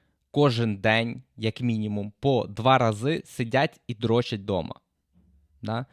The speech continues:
І вони просинаються, їм сняться дівчата, їм хочеться якась історія. Але вони настільки мають зламану психіку, що вони переконують, а для чого дійсно мені це треба.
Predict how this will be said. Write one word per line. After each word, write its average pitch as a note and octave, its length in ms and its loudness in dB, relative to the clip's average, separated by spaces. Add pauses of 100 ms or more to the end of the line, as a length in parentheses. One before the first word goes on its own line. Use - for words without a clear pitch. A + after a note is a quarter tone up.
(240)
І A#2+ 120 -6
вони C3+ 320 0
просинаються, C#3 760 2
їм B2+ 180 2
сняться C3 540 -2
дівчата, G#2+ 600 0
їм B2 280 2
хочеться C#3+ 600 2
якась A2+ 420 -2
історія. G#2 680 -2 (1000)
Але D3 280 8
вони D3+ 280 4
настільки C3+ 720 0 (1200)
мають B2+ 380 4
зламану B2 500 4
психіку, - 640 -4 (680)
що - 200 -2
вони C#3 240 2
переконують, D3+ 800 0
а A#2 100 0
для A2+ 220 0
чого D3 300 -2
дійсно A2+ 380 -8
мені G#2 260 -6
це A2 140 -10
треба. F#2 420 -8